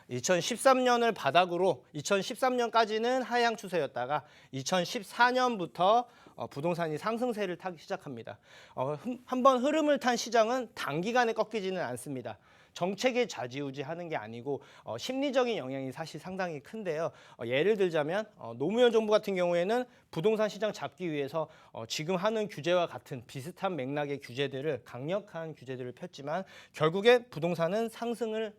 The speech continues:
했습니다. 자, 그렇다면 정책에 따라 부동산 시장이 결정이 되는지 한번 확인해 보도록 하겠습니다. 부동산 시절이 과열-, 부동산 시장이 과열이 되면, 어, 규제책이 당연히 발표가 되죠. 억눌러야 되기 때문에. 그리고 부동산 침체가 되면은,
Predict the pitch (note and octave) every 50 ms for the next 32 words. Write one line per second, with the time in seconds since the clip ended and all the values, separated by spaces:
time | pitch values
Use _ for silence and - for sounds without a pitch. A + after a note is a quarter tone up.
0 | _ - - B3 - - F#3+ D3 A#2 G#2+ G2+ G2+ - _ _ _ _ _ - -
1 | - - _ _ _ - E3 C3+ - - - - _ _ - A3 A#3 A3+ A3+ A#3
2 | A3+ A3+ A3 - F3 G3 A3 - B3+ C#4 C4 C#4 B3 - A#3+ A3+ A3 G#3+ A3 -
3 | E3 F#3+ G3 F#3 G3+ F#3 - F#3+ A3+ A3 G#3 G3 - - C#3 C3+ F3 F3 F3 D#3
4 | - - C#3 D3 F#3 G3+ G3 D3+ C3+ C#3 A2 - _ - C3 B2 A#2+ - _ _
5 | - F#3 F3 F#3 E3+ F3+ G3 - - C3 A#2+ A#2+ B2 A#2+ A#2 A#2+ _ _ - F3
6 | D3+ C#3 - - A2+ G#2+ G#2+ A2 - _ _ _ - - - - - - _ _
7 | - F#3 F#3 C#4 C#4 B3+ C4+ C4 G#3 A3+ A3+ B3+ A#3+ A#3 G#3+ - C#3 C3 D3+ D#3+
8 | F#3 G#3 A3+ G#3+ - - - - - D3 G#3+ A#3 G#3+ A3 G#3+ G#3 F#3+ - A#3 B3
9 | B3 A#3 A3 G#3+ - - - A#2 A#2 C3 D#3 D#3+ D#3 A#2+ G#2+ A2 B2 C#3 B2+ G#2+
10 | G2 _ _ _ _ _ _ _ G#2 G2 F#2+ G2 G2 - - C3+ D#3 G#3+ G#3 -
11 | A3 G3 F3+ D#3+ D3 D3 D3+ D3 C3+ - B2+ B2+ - D3 D3 C3+ B2 A#2 A#2 C#3+
12 | D#3 D#3 - - A#2+ B2+ C#3+ D#3 D3+ C#3+ C#3 C3 B2+ A#2 A#2 A2+ A#2 - A#2+ A2+
13 | G#2+ A2 A2 A2 G#2+ - _ - - - _ _ A#2 A#2 C3 F#3 A#3+ D4+ - -
14 | - C#3+ C3+ D3+ D#3+ D#3 D#3+ D3+ D3+ - - A3+ G#3 - A3+ G3 G3 F3+ C#3+ B2+
15 | B2 B2+ B2 C3+ D3+ C#3